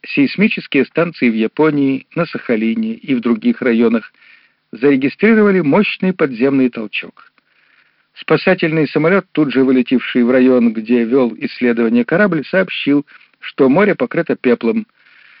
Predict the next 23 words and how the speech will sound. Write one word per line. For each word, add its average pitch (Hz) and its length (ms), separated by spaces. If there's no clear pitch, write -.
При 160 200
извержении 160 600
подводного 143 580
вулкана 135 640
трагически 123 600
погибли 135 680
исследователи 127 720
и 120 300
экипаж. 104 600
Но 139 120
любители 170 440
сенсаций 175 720
намеренно 151 640
не 131 160
договаривают, 190 760
напуская 123 540
таинственность 110 800
на 110 100
случаи, 190 480
получившие 123 640
вполне 110 400
достоверное 120 640
объяснение. - 680